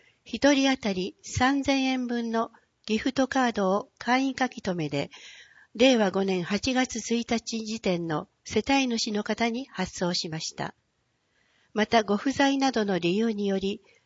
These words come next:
受け取られなかった方へは、十二月に再送を行いました。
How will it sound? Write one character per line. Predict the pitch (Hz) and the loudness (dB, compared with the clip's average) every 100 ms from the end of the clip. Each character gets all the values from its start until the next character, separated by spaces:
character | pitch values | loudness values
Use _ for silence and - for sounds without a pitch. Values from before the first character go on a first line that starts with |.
| _ | _
受 | - 208 294 | -4 0 0
け | |
取 | 277 269 | 2 2
ら | 269 | 4
れ | 262 | 2
な | 262 269 | 0 0
か | 208 | -2
っ | - | 0
た | 180 | -2
方 | 202 - 202 | -2 -2 0
へ | 185 | 0
は、 | 151 175 _ _ 196 | 0 -2 _ _ -8
十 | 202 262 | 0 2
二 | 277 262 | 2 2
月 | 254 - | -2 -2
に | 233 226 - | -4 -4 -6
再 | 196 202 | -4 -4
送 | - 202 185 | -2 -2 0
を | 226 175 | 0 -2
行 | - | -6
い | 175 160 156 | -4 -4 -6
ま | 151 | -8
し | - | -8
た。 | - - | -10 -12